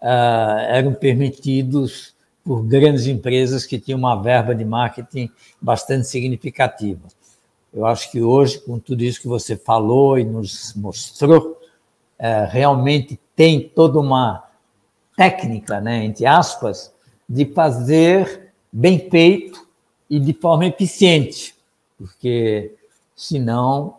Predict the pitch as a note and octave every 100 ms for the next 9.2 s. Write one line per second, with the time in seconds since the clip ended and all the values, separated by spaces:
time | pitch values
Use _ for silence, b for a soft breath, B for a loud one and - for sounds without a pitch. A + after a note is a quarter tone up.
0 | _ C3 C3 B2 B2+ A#2+ B2+ D3+ C3 D#3+
1 | C#3+ - A#2+ G2 F2 - _ _ _ _
2 | _ - B2 A#2 D3+ B2+ B2+ B2 - -
3 | B2 C#3 - _ _ _ _ _ _ _
4 | _ - - _ _ _ _ _ A2 A#2
5 | - - A#2 - A2 G#2+ B2 A#2+ A2+ -
6 | C3 C#3 D#3 A#2 - - b b _ -
7 | G2 A#2 B2 B2 A#2+ A2+ A2 G#2 - A2
8 | - - B2+ C3 B2+ A#2+ D3 F3+ D#3 -
9 | F#2+